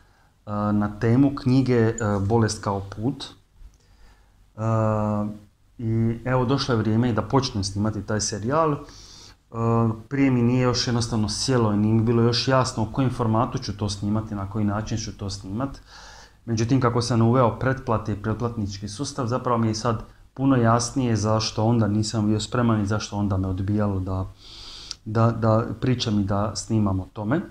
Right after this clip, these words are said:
razlog zašto sam odlučio snimati serijal, e, Bolest kao put, je zato što ono što piše u ovoj knjizi i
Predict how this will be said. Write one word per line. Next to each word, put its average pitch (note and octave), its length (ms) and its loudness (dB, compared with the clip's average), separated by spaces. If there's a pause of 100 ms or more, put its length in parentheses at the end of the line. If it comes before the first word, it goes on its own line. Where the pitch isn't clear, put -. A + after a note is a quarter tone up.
(1600)
razlog C3 380 2
zašto C3 380 0
sam A#2 400 0
odlučio A#2 520 0
snimati A#2+ 440 -2
serijal, A2 760 0
e, D#3+ 40 -8 (880)
Bolest A#2 340 2
kao G#2+ 340 0
put, F#3 300 2 (540)
je C3+ 200 4
zato C#3+ 320 2
što C3+ 480 2
ono C#3+ 220 4
što B2+ 160 -2
piše C#3 440 0
u A#2 40 4
ovoj A2+ 260 4
knjizi A#2 480 2 (160)
i A#2 420 2